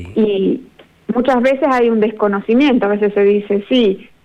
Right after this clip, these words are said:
era de acá", o "Era de San Cayetano", o era, no sé, de Lobería, pero no se conoce mucho más allá,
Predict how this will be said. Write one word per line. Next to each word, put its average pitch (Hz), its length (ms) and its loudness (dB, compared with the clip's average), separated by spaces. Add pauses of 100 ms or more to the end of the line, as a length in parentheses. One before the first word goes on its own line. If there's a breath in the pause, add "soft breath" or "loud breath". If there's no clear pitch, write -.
(160)
era 214 240 2
de 202 80 -2
acá", 254 640 -2
o 196 320 0
"Era 202 220 0
de 196 160 -2
San 190 160 -6
Cayetano", 220 1200 0
o 190 60 0
era, 185 420 -2 (360)
no - 140 -20
sé, 185 80 -14
de 185 140 -8
Lobería, 233 640 0 (400 loud breath)
pero 208 200 2
no 254 180 -2
se 311 100 -2
conoce 285 360 0
mucho 269 380 0
más 277 220 -2
allá, 294 400 -2